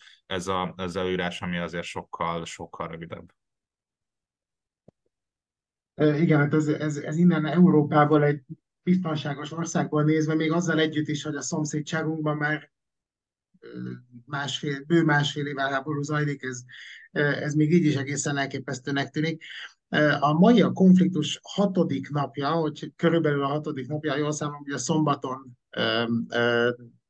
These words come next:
Speaker 2: indítottak, ö, átfogó rakétatámadást Gázából Izraellel szemben.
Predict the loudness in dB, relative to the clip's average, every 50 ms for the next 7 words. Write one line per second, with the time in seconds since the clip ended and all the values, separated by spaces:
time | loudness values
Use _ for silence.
0 | _ _ -12 -10 -10 -8 -8 -4 -2 -2 0 0 0 -2 -4 -4 -6 -14 -16 -16
1 | -12 -6 -4 -2 -2 -2 -2 -2 -2 0 0 0 0 0 -4 -6 -6 -4 -4 -2
2 | -2 -2 -4 -6 -6 -6 -4 -2 -2 0 0 0 0 0 0 0 0 -2 -4 -4
3 | -4 -2 -2 -2 0 0 0 0 0 -2 -4 -4 -4 -4 -6 -8 -6 -4 -2 -2
4 | 0 0 0 0 0 0 -2 -2 -2 0 0 0 0 -2